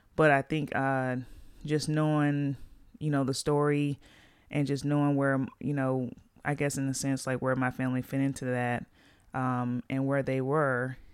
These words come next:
I'm, I'm interested in that. The only reason why I haven't really done D N A stuff, I don't really know if I am, so that's kinda, like, where the, which slows me down some. So I've been getting some names and kinda trying to piece some stuff together that way,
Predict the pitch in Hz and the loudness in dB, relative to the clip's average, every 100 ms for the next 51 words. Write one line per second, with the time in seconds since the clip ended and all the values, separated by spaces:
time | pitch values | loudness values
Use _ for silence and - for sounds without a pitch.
0 | - - - 139 135 135 - 127 143 160 | -20 -20 -6 -2 0 -2 0 0 0 0
1 | 127 123 127 123 123 123 - - - 190 | -4 -4 -4 -4 -4 -6 -12 -20 -4 4
2 | 226 302 262 240 214 180 170 170 175 165 | 6 8 6 6 4 4 6 6 4 2
3 | 160 156 165 170 165 160 147 151 151 147 | 2 2 0 0 -2 -2 0 0 2 2
4 | 147 - - _ _ _ - 175 151 156 | -2 -6 -20 _ _ _ -12 -6 -2 0
5 | 143 139 143 170 170 147 156 165 190 175 | 2 0 0 0 0 0 -2 -2 -2 -2
6 | 170 151 139 123 151 170 165 156 135 131 | -4 -2 -4 -2 -2 -2 -2 0 0 0
7 | 139 139 151 143 135 131 - - - - | -2 -2 -4 -2 -2 -2 -8 -20 -20 -20
8 | - _ _ 151 160 151 143 143 151 156 | -20 _ _ 6 8 8 4 2 4 4
9 | - - 120 117 156 143 143 143 160 151 | 2 2 4 4 2 4 4 2 0 -2
10 | 143 143 147 180 156 147 156 - 147 147 | 0 0 0 0 0 0 -2 -2 -2 0
11 | 170 170 170 160 156 139 147 143 135 139 | 0 0 0 -2 -4 -4 -2 -4 -2 -4
12 | 139 160 147 147 - 143 139 143 139 139 | -4 -6 -6 -6 -6 -6 -2 -2 0 0
13 | 135 165 170 196 | 0 0 0 -2